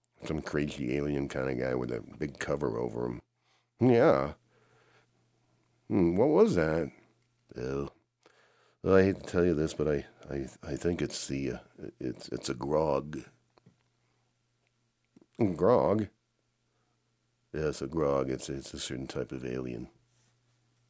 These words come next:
They usually, uh, show up, uh, you know,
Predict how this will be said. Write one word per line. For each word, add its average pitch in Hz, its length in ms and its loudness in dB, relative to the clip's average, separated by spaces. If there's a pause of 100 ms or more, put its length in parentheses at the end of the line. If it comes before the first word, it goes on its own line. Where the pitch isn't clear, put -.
(840)
They 123 80 4
usually, 110 360 4
uh, 71 180 4
show 76 260 0
up, 71 160 -2
uh, 67 160 -2 (200)
you 73 140 -4
know, 65 240 -2